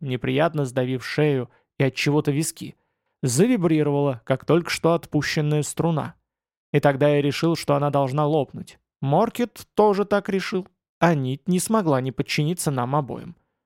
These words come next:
Блеснув напоследок тускло-серебряным, она исчезла так, словно ее и не было.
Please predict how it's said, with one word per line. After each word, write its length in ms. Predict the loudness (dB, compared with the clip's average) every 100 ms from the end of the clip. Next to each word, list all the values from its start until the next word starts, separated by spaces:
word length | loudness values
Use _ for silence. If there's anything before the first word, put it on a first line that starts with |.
| _ _ -6
Блеснув 600 | 2 2 2 0 -2 0
напоследок 640 | 0 0 0 0 0 -2 -2
тускло-серебряным, 1120 | -2 -2 -2 -4 -2 0 0 0 0 -2 -4 _ _ _ 0
она 280 | 2 2 0
исчезла 440 | 2 0 2 -2
так, 260 | 0 0 0
словно 320 | 0 0 0
ее 280 | 0 0 0
и 80 |
не 140 | 2 0
было. 260 | -2 -8